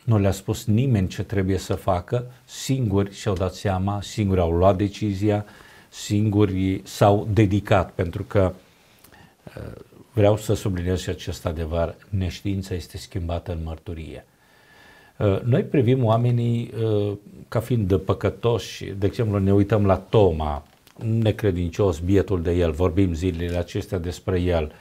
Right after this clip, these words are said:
Toma, cel necredincios, uh, cei doi, uh, dezamăgiți, Petru care l-a trădat. Ori,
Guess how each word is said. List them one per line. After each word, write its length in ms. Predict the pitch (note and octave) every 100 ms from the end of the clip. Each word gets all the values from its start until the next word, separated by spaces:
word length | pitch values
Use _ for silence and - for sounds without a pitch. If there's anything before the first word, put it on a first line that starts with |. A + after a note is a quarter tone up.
| - - _
Toma, 560 | - G2+ F2 E2 D#2+ D#2+ F2 F2 F#2
cel 240 | F2+ G#2+ F#2
necredincios, 880 | F2 - F2+ F2+ F2 G2 D#2+ - - - - - -
uh, 260 | G#2 F#2 F2
cei 260 | - G#2+
doi, 440 | F2+ G#2+ G2+ F2+ -
uh, 200 | G2 F#2 F#2
dezamăgiți, 880 | F#2 G2 F2+ F#2 F#2+ E2 E2 - - _ _ _
Petru 420 | - A2 - A2 G2+
care 360 | - G2+ G2
l-a 460 | F#2 F#2 F#2+ F#2+ -
trădat. 440 | - G2+ F#2+ F2+ - - -
Ori, 180 | - A2+